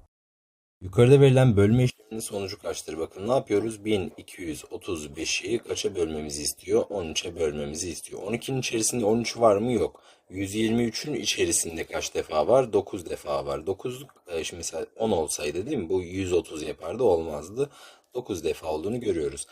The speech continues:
Dokuz kere üç yirmi yedi. Yirmi yedinin yedisi elde var. İki.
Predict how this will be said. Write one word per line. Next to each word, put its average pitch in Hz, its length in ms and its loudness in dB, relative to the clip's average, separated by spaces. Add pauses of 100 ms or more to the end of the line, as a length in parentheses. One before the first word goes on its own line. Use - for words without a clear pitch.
(260)
Dokuz 117 300 -4
kere 110 180 -2
üç 135 280 0
yirmi 110 300 0
yedi. 98 220 0
Yirmi 104 380 -2
yedinin 101 260 -4
yedisi 85 380 -4
elde 82 260 -2
var. 71 240 -4
İki. 92 400 -8